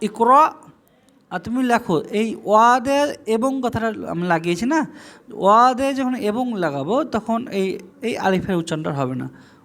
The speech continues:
আলিফের পরে যে হরফটা আছে, তার সাথে জড়িয়ে পড়বো, এভাবে পড়বো, অক্তুবু,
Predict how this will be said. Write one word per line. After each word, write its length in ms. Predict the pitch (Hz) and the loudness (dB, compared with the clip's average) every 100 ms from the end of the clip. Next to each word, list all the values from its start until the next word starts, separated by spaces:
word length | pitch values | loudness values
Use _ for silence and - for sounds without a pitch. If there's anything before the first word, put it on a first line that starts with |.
| _ _ _ _ - | _ _ _ _ -2
আলিফের 340 | 190 214 226 | 2 2 0
পরে 280 | - 226 247 | -2 0 0
যে 220 | 226 226 | 0 0
হরফটা 520 | 208 - 185 180 - | 0 -2 -2 -2 -4
আছে, 140 | 175 233 | -4 -4
তার 80 | |
সাথে 200 | 220 196 | -6 -6
জড়িয়ে 220 | 156 208 175 | -2 0 0
পড়বো, 220 | 139 165 | -2 -4
এভাবে 160 | 190 | -2
পড়বো, 280 | 180 147 131 120 - - _ | -2 0 0 -2 -14 -20 _
অক্তুবু, 600 | 226 220 - 180 147 127 | 0 0 -4 -4 -2 -4